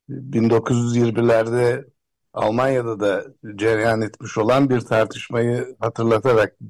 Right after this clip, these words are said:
daha genel bir şekilde bunu ortaya koymak istersek, e, şimdi kanunlar anayasaya aykırı olamaz. E,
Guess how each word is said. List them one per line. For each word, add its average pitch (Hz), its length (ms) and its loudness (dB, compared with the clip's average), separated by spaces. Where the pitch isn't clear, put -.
daha 107 160 2
genel 107 400 -2
bir 104 60 -18
şekilde 110 600 -4
bunu 107 260 0
ortaya 107 460 0
koymak 107 340 -2
istersek, 156 580 -2
e, 104 280 -2
şimdi 120 380 0
kanunlar 143 580 4
anayasaya 143 600 0
aykırı 135 380 2
olamaz. 127 640 0
E, 120 80 -20